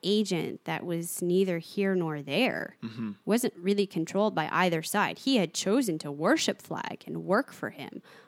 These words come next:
Speaker 1: But had he not, his actions were so large that they really could go either way. And it is what allowed God to unleash holy fire, as they put it, on them all, on everyone. And I, I think they brought it a little closer to home here because,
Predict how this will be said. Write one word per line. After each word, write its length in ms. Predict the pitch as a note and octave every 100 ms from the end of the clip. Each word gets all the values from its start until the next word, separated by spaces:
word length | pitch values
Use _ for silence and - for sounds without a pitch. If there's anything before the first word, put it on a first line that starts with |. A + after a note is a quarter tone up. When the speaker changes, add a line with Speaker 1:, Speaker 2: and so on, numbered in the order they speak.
| _
Speaker 1:
But 120 | G3 F3+
had 240 | C4 B3+
he 140 | G3+
not, 560 | D3+ E3 D4 E3 - - -
his 240 | C4+ B3
actions 460 | F#3 A#3+ - G3+ F3
were 100 | E3
so 240 | - A3
large 600 | G#3+ D#3 G3 G#3 - -
that 240 | E3+ D3+ -
they 120 | E3
really 360 | E3 A#3 C4 E3
could 240 | - D#3
go 200 | C#3+ B2+
either 240 | - D#3
way. 400 | D3+ A#2 F#2+ F#2+ -
And 360 | D3 C#3 D3+ - _
it 140 | F#3+
is 300 | F#3+ C#4+ B3+
what 260 | F3+ F3 E3+
allowed 540 | D#3 D#3 D3 D3 D#3
God 420 | D#3+ C#3 C#3+ D#3+ F#3+ -
to 520 | E3 D#3 D3+ D#3 D#3+ _ _ _
unleash 440 | F3+ F3 F3+ F#3 -
holy 320 | F#3 G#3 G#3
fire, 420 | G3+ C4 A3 - -
as 140 | E3
they 100 | D3+
put 240 | D3+ E3 D3+
it, 80 | D#3
on 160 | D#3
them 160 | D#3+ D#3
all, 440 | G#3 G#3 D2+ - -
on 380 | D#3+ D3 D3
everyone. 640 | D#3 A3 F#3 - D#2 - - _ -
And 140 | G3+
I, 60 | F#3+
I 80 | G3+
think 180 | G#3 B3
they 140 | A#3+ F#3+
brought 260 | G3 G#3+
it 120 | G3
a 60 | F3
little 600 | E3 F3 G3+ A3 A3 G#3+
closer 420 | G#3+ G#3 G#3 G#3
to 120 | F#3+ G3+
home 260 | C4 A#3+
here 320 | F#3 D#3+ D3
because, 800 | D3+ D#3 - E3 D#3 D#3 D#3+ -